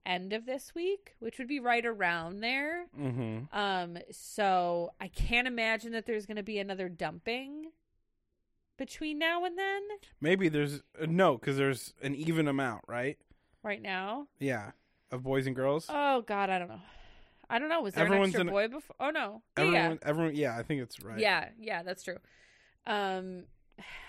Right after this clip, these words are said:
Speaker 1: yeah, I don't know. I, I hope to God that there's somebody in Casa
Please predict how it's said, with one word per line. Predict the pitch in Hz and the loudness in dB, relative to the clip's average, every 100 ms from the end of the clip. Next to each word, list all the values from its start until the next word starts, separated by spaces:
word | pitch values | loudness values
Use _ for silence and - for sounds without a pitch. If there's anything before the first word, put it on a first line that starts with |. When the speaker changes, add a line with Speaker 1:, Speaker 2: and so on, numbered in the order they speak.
| - - - - - - | -20 -20 -20 -20 -20 -16
Speaker 1:
yeah, | 185 185 - | -10 -8 -4
I | 196 | -2
don't | 190 | 0
know. | 180 175 - | -2 -4 0
I, | 185 180 180 180 _ _ - _ | 2 4 2 -4 _ _ -20 _
I | - 262 | 4 4
hope | 262 254 240 226 | 4 0 0 0
to | 302 | -6
God | 226 214 202 202 202 | -2 2 6 4 2
that | 190 | -2
there's | 202 202 | -2 -2
somebody | - 190 196 196 | -2 -2 0 -2
in | 185 180 185 185 180 - _ | -2 -4 -4 -8 -12 -18 _
Casa | - 175 170 - 190 175 | -2 0 0 0 0 0